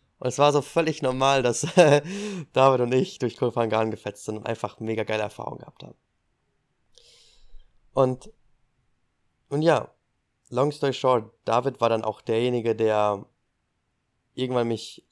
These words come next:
angeguckt hat, als ich ihm erzählt habe, was ich auf dem Herzen hatte bezüglich Selbstständigkeit und meinte, „Hey Joshua, es ist absolut gar kein Akt. Also, go for it.“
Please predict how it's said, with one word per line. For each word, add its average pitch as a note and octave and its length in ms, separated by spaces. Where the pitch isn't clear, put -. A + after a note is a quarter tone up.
angeguckt B2+ 480
hat, G#2+ 140
als A2+ 180
ich - 160
ihm A2 400
erzählt A#2+ 400
habe, A2 180
was A2 140
ich - 100
auf G#2+ 120
dem A2 80
Herzen A2+ 260
hatte G#2+ 160
bezüglich A2 720
Selbstständigkeit A2+ 720
und G#2+ 80
meinte, G#2 460
„Hey G#2+ 180
Joshua, A#2 500
es - 160
ist - 260
absolut B2+ 720
gar A#2+ 220
kein A2+ 400
Akt. - 380
Also, A2 560
go C3 160
for D3 260
it.“ - 180